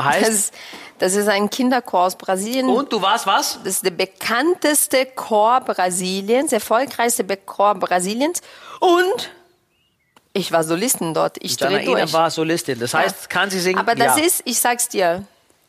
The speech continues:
Speaker 2: Weilchen her. Weilchen her, ne?
Speaker 1: Was ist es?
Speaker 2: Ein Weilchen her. Dreißig Jahre her schon.
Speaker 1: Weilchen her?
Speaker 2: Boah, du gehst mir auf den Keks, wenn du die ganze Zeit mein Deutsch korrigierst.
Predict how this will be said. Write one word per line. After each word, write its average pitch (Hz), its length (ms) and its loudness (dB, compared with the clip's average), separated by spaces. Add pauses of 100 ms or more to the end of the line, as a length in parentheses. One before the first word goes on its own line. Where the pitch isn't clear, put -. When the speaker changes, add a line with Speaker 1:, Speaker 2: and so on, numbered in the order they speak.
Speaker 2:
Weilchen 185 680 0
her. 165 340 -4 (220)
Weilchen 180 920 0
her, 151 240 -6
ne? 202 240 2
Speaker 1:
Was - 140 -4
ist 196 100 -4
es? 233 200 -6 (340)
Speaker 2:
Ein 208 260 0
Weilchen 254 640 2
her. 165 320 -8 (540)
Dreißig 240 560 0
Jahre 247 300 2
her 156 340 -4
schon. - 320 -10 (340)
Speaker 1:
Weilchen 131 400 0
her? 101 260 -4 (800)
Speaker 2:
Boah, - 140 -12 (160)
du 233 160 -8 (200)
gehst 262 280 -2
mir 254 180 0
auf - 220 -6
den 254 240 2
Keks, - 440 -6
wenn 240 140 4
du 247 100 -2
die 226 100 -4
ganze 285 240 2
Zeit 285 140 -2
mein 254 240 4
Deutsch 269 280 0
korrigierst. 285 800 -2